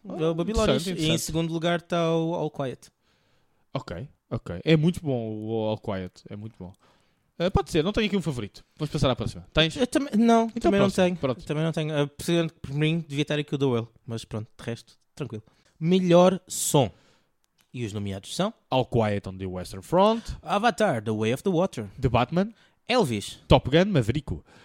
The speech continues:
Speaker 1: Ah, melhor som para mim, ah, ou é o All Quiet on the Western Front ou Top Gun.
Speaker 2: Top Gun.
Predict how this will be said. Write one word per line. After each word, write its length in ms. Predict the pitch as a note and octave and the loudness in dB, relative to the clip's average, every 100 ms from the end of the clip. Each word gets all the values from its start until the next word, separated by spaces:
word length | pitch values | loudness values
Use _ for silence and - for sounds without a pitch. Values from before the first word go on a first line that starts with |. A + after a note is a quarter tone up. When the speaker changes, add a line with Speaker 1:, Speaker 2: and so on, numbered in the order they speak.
| _ | _
Speaker 1:
Ah, 240 | - D#3 D#3+ | -2 0 2
melhor 220 | F#3+ A3 | 2 2
som 180 | - F#3+ | 4 2
para 160 | D3+ E3 | 4 2
mim, 360 | F3 F3+ F#3+ - | 2 0 -2 -4
ah, 680 | E3 D3+ C#3+ C#3 C#3 C3 C3 - | -2 0 0 -2 -2 -6 -10 -4
ou 200 | C3+ D#3 | 2 4
é 300 | D3 B2 A2+ | 6 4 0
o 320 | A#2+ A#2 A#2 | -4 -4 0
All 140 | A2+ A2+ | 0 0
Quiet 320 | B2 A2 G#2+ | -2 -2 -4
on 40 | |
the 80 | G#2+ | -6
Western 220 | G#2 - - | -6 -8 -8
Front 300 | C3+ C#3+ C#3+ | -4 -4 -4
ou 80 | C3 | -4
Top 200 | B2 - | -4 -4
Gun. 100 | E2 _ - | -14 _ -6
Speaker 2:
Top 180 | D3 - | -6 -6
Gun. 80 | A2 | -10